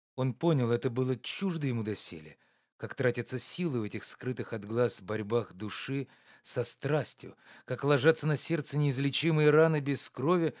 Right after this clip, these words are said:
но порождают стоны, как уходит и жизнь. С него немного спала спесивая уверенность в своих силах. Он уже не шутил легкомысленно, слушая рассказы, как иные теряют рассудок,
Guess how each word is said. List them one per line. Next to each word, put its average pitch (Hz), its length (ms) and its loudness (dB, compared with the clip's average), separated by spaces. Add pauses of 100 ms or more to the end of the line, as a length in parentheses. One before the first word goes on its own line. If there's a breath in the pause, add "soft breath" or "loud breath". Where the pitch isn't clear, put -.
(180 loud breath)
но 117 120 -2
порождают 117 560 4
стоны, 135 440 0
как - 220 -8
уходит 131 480 -2
и 143 60 0
жизнь. 127 540 -4 (640)
С - 140 -16
него 113 220 0
немного 120 400 2
спала 117 440 2
спесивая 110 560 -2
уверенность 107 520 0
в - 40 -8
своих 104 320 -4
силах. 143 500 -6 (500)
Он 143 140 0
уже 139 160 2
не 165 120 4
шутил 185 340 -2
легкомысленно, 151 840 0
слушая 127 540 0
рассказы, 123 680 0
как - 240 -6
иные 107 260 0
теряют 107 400 -2
рассудок, 127 760 -6